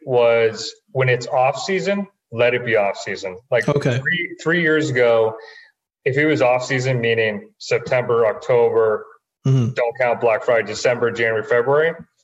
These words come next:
Speaker 1: like, that would be off season. I would go crazy on offers. I would do deals that were so insane just
Speaker 2: Yeah.
Speaker 1: to stimulate revenue.
Speaker 2: Yeah.
Speaker 1: And that really hurt us in season.
Speaker 2: Yeah.
Speaker 1: 'Cause guys were like, "No, I wanna buy it at the price you offered on Black Friday."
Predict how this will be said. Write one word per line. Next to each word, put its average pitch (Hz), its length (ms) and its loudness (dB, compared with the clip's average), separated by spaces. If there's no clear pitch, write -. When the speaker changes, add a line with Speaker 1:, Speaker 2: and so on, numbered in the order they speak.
Speaker 1:
like, 123 120 0
that 143 160 2
would 135 140 0
be 120 120 2
off 107 240 2
season. 101 360 -10
I 131 140 2
would 147 180 0
go 131 160 2
crazy 120 460 0
on 110 80 0
offers. 110 440 0
I 123 140 2
would 120 160 -2
do 117 140 -4
deals 131 560 0
that 117 120 4
were 107 140 -2
so 131 320 0
insane 131 480 0
just 131 260 2
Speaker 2:
Yeah. 120 40 -8
Speaker 1:
to 139 80 -2
stimulate 131 680 0
revenue. 120 540 0
Speaker 2:
Yeah. 127 160 0
Speaker 1:
And 120 220 2
that 165 240 2
really 202 220 2
hurt 170 260 2
us 107 200 -2
in 135 160 -2
season. 127 400 -4
Speaker 2:
Yeah. 131 260 -2
Speaker 1:
'Cause 156 260 -4
guys 160 240 2
were 156 100 2
like, 135 100 0
"No, 147 100 2
I 135 80 2
wanna 127 220 2
buy 123 180 2
it 117 80 0
at 113 140 0
the 117 40 -2
price 117 320 -2
you 117 120 0
offered 113 280 0
on 104 120 -2
Black 104 240 0
Friday." 131 260 0